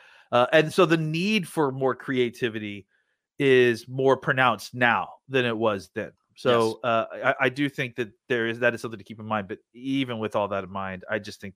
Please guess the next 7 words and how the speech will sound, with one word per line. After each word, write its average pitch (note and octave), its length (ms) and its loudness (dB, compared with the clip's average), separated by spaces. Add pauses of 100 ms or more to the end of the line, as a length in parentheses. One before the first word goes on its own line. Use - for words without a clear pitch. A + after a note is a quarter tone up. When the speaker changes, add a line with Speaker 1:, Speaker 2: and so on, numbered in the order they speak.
Speaker 1:
this A2 240 -8
is, G2+ 120 -12 (280)
uh, - 40 -20 (340)
as A#2+ 220 0
good A#2+ 200 2
as G#2+ 120 -2
offenses G#2 520 -2